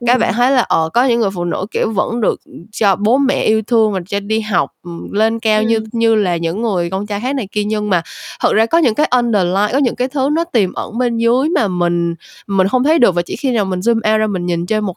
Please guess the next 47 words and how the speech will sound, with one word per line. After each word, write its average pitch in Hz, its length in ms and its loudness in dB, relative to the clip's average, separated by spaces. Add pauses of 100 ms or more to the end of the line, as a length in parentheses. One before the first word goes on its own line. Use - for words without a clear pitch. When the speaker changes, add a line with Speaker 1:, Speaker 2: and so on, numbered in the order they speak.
Speaker 1:
cái, 226 340 2 (360)
gọi 101 200 2
là, 170 100 2
systemic 226 800 0 (380)
view, 233 440 2
tức 277 80 4
là 262 100 2
mình 175 200 2
Speaker 2:
Ừm. - 0 -
Speaker 1:
nhìn 175 200 2
nó 214 120 -2
theo 262 160 0
một 180 180 -2
cái, 254 140 -4 (140)
cái 294 120 0
hệ 247 260 0
thống 247 280 -4
mà 262 100 0
nó, 190 300 -2
nó 262 180 -4
bao 254 400 2
quát 269 280 2
thì 262 80 -2
mình 180 160 0
mới 190 160 -2
thấy 294 240 -2
được 185 280 2 (340)
đó 233 220 4
là 180 520 2
những 190 280 -2
cái 285 120 0
người 208 240 2
phụ 180 140 -4
nữ 175 120 -4 (140)
đó 214 440 0
họ - 240 -4
sẽ - 340 -8
phải - 600 -4
đánh 233 260 0
đổi 214 260 -2
những 208 120 -6
cái 247 100 -2
điều 196 160 -2
gì 170 380 -2
và 165 80 -6
họ 165 140 0
sẽ 190 180 -4